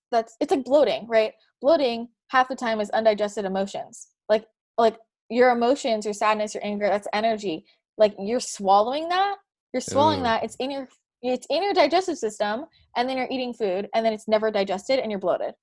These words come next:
Speaker 1: Like, literally, right? And so when we can get people to actually digest those emotions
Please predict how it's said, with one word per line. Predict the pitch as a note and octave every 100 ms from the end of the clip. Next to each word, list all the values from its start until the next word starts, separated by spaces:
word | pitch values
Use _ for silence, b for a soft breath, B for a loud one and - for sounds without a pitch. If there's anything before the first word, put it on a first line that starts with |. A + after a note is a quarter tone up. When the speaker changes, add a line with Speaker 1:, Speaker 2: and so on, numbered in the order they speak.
| _
Speaker 1:
Like, | A3 A3 _ _ _ _
literally, | A#3 A#3 A#3+ - A3 E3 G#2 A3 _ _
right? | G#3 G3 G#3+ -
And | A3
so | A#3+
when | A3+
we | A3+
can | A#3
get | A3+ A#3
people | B3 A#3 A#3
to | A#3 G#3+ G#3 _ _ -
actually | G#3+ -
digest | G#3 G3 G3 G#3 G#3 -
those | A3 G#3+
emotions | G3 G3 B3+ C#4+ F4+ -